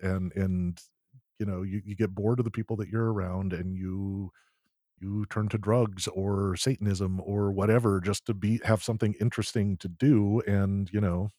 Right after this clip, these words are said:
she found Dark Friendery 'cause,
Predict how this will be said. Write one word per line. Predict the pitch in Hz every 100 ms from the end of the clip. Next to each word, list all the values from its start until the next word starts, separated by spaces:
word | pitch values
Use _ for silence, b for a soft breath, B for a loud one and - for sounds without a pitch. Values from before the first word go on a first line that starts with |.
| _ _ _
she | - - 85 92 _ -
found | 160 185 107
Dark | - - -
Friendery | - 90 87 80 76 69 -
'cause, | 90 82 -